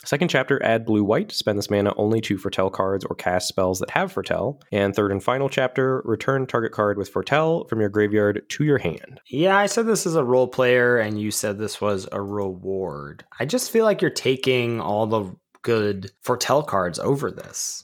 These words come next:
Speaker 1: I think that's probably true. It is shocking to me that I'm in the position of defending this card of the two of us.
Speaker 2: Uh,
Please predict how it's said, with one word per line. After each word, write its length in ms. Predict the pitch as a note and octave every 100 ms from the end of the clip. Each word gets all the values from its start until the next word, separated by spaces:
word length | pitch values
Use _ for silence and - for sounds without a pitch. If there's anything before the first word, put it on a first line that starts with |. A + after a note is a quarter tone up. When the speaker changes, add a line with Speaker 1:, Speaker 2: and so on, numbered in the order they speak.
| -
Speaker 1:
I 40 |
think 160 | C#4 B3
that's 200 | G#3 -
probably 560 | - F#2+ B2+ C#3 G2+
true. 180 | - A#2
It 80 | A2+
is 80 | F3+
shocking 400 | - B2+ - F#2+
to 140 | -
me 80 | F#2+
that 120 | F#2+
I'm 140 | G2 G#2+
in 60 |
the 60 | F#2+
position 340 | F#2+ G2+ -
of 80 | F#2+
defending 400 | F#2 - B2+ F#2
this 120 | E2+
card 420 | - E2 F2+ G#2 -
of 140 | G2+
the 80 | F#2+
two 200 | - C3
of 120 | F2+
us. 260 | D3 D3 -
Speaker 2:
Uh, 140 | -